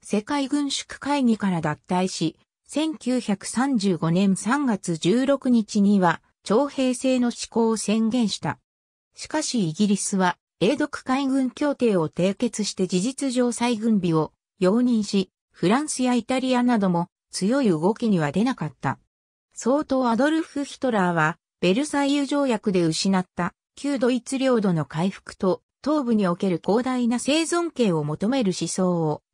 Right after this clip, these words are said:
持っていた。ヒトラーは、千九百四十三年から千九百四十五年の開戦を想定し、西軍部の反対派を粛清して、軍備拡大と自給経済体制への変革を進めた。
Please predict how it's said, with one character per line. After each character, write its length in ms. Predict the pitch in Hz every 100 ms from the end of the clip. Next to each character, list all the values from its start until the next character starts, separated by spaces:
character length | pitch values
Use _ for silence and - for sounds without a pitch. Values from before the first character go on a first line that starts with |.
| _
持 80 | 220
っ 40 |
て 220 | 247 - 185
い 80 |
た。 240 | 165 139 131 _ _ _ _ _ _
ヒ 120 | -
ト 160 | 320 302
ラ 240 | 202 165
ー 20 |
は、 220 | 151 147 - _ -
千 280 | - 330
九 240 | 320 277 254
百 300 | 208 185 165
四 260 | 196 262
十 220 | 196 175 160
三 300 | - 196 240
年 200 | 240 226
か 120 | 233
ら 100 | 220
千 240 | 233 220
九 220 | 196 254
百 280 | 240 202 -
四 300 | 156 240 269
十 260 | 226 190 160
五 140 | 156
年 240 | 180 214 208
の 200 | 196 - _ -
開 220 | - 262
戦 300 | - 262 247
を 80 | 240
想 260 | - 220
定 240 | 226 208 196
し、 240 | - 165 _ _
西 400 | - - 269 175 - _
軍 280 | - 262 339
部 100 | 247
の 120 | 190
反 260 | 147 175 240
対 220 | 254 247
派 200 | 233 226
を 80 | 226
粛 180 | - -
清 280 | - 220 214
し 80 |
て、 240 | - 190 - _ _
軍 220 | - 202
備 120 | 277 302
拡 300 | 294 285 254
大 200 | 233 208
と 120 | 160
自 220 | 151 160
給 260 | - 285 302
経 280 | - 294
済 220 | 277 277 269
体 220 | 269 262
制 320 | - 214 190
へ 60 | 160
の 100 | 139
変 300 | 143 165 202
革 340 | - 233 233
を 60 | 220
進 320 | - 170 170
め 100 | 170
た。 240 | - 147